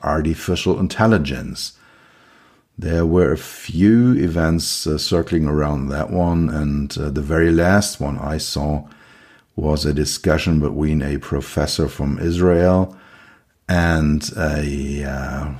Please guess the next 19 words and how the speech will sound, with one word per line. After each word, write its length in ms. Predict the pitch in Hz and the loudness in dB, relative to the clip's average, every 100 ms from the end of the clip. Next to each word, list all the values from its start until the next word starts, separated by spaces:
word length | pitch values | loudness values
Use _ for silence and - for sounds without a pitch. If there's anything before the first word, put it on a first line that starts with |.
| - - | -10 -2
writer, 420 | 78 82 87 80 | 2 4 4 4
a 120 | 67 | 2
journalist 640 | 65 76 80 82 80 - - | 0 0 2 4 2 0 -4
from 180 | 80 | 0
the 80 | 73 | 0
New 120 | 73 | 0
York 260 | 76 65 - | -2 -4 -6
Times. 560 | - 76 82 82 - _ _ _ _ _ _ _ _ _ - | -4 0 0 -2 -8 _ _ _ _ _ _ _ _ _ -2
And 240 | 95 87 82 | 2 4 4
they, 480 | 87 90 95 95 92 | 6 6 6 6 6
uh, 220 | 90 87 | 6 4
discussed 560 | 80 - - 85 - | 2 0 0 0 0
about, 500 | 73 73 76 76 65 | -2 0 0 -2 -4
uh, 280 | 73 76 73 | -4 -4 -4
artificial 540 | - 73 80 82 - 82 | -6 -8 -6 -6 -2 -2
intelligence, 720 | 76 78 78 76 78 78 71 | -2 -2 -2 -2 -2 -2 -2
and 120 | 76 | -2
they 80 | 78 | -2
had 180 | 76 | -2